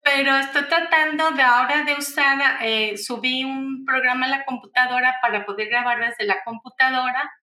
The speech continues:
pero bueno, ya vi que existe la opción con la clase que acabas de dar hoy, en la de platino, entonces voy a tratar de hacerlo en webinar, eh, ir pasando parte por parte para hacerlo.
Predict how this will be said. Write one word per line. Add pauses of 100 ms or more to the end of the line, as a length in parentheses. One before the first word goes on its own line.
(480)
pero
bueno,
ya
vi
que
existe
la
opción
con
la
clase
que
acabas
de
dar
hoy, (800)
en
la
de
platino, (440)
entonces
voy
a
tratar
de
hacerlo (720)
en
webinar, (1120)
eh,
ir
pasando
parte
por
parte
para
hacerlo.